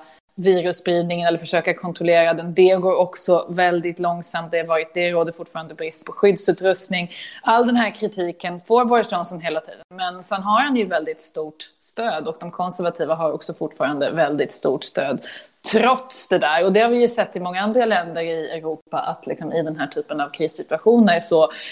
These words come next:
är det till regeringen som, som många vänder sig och, och faktiskt, eh,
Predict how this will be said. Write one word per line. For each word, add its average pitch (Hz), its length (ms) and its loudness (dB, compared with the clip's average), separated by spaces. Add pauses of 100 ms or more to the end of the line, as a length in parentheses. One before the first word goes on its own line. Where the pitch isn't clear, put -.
(140)
är 190 160 4
det 185 420 0
till 165 280 0
regeringen 156 800 -4
som, 151 440 -8
som 151 240 -8
många 147 220 -6
vänder 220 300 4
sig 151 340 0
och, - 160 -8
och - 160 -10
faktiskt, - 540 -4
eh, 135 140 4